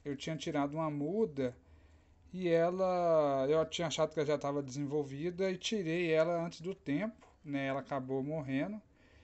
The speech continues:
mas ficou essa daqui, tá? São duas, tem uma aqui e a outra lá de lá, né? Então assim, galera, fica, tem mais outra pequenininha aqui saindo aqui, ó.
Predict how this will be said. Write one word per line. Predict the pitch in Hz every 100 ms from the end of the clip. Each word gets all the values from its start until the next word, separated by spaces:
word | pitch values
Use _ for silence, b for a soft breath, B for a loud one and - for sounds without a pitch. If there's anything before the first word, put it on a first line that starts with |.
| b b b b -
mas | 135 151 143 - - -
ficou | - 175 - 170
essa | 175 165 175
daqui, | 190 - 151
tá? | 131 143 143 156 - _ b b b -
São | - - 147 147
duas, | 131 160 220 175 127 - -
tem | -
uma | 135 143
aqui | 139 - 160 196 269 294 - _ _ _ _ b b b b _
e | 151
a |
outra | 143 151 160 165
lá |
de | 165 196
lá, | 160 131 127 B B B _ _ _ _ -
né? | 135 131 - b b b b b -
Então | 165 208
assim, | 254 226 175
galera, | 147 135 131 135
fica, | - 311 -
tem | -
mais | 220 285
outra | 262 262
pequenininha | - 254 254 247 247
aqui | -
saindo | 190 - 190 170 156
aqui, | 143 -
ó. | 127